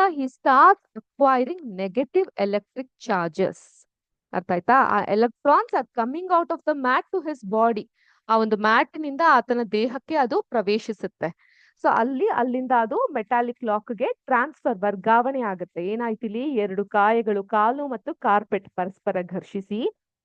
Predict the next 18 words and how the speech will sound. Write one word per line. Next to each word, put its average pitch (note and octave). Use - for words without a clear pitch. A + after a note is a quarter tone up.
ಆವೇಶಗಳು E4
ಆಂಶಿಕವಾಗಿ D4+
ಒಂದರಿಂದ A#3
ಇನ್ನೊಂದಕ್ಕೆ F#3+
ವರ್ಗಾವಣೆ F3+
ಆಗುವಾಗ E3+
ಉಂಟಾಗುವಂತಹ F#3+
ವಿದ್ಯಮಾನವೇ F3+
ಸ್ಥಾಯಿ F#3
ವಿದ್ಯುತ್. F3
ಅರ್ಥ F#3
ಆಯ್ತಾ? E3+
So A3+
ಇದನ್ನ F#3
ನೋಟ್ G3+
ಮಾಡ್ಕೊಳ್ಳಿ D4
ಅಂತ C4+
ಹೇಳ್ತಾ, B3+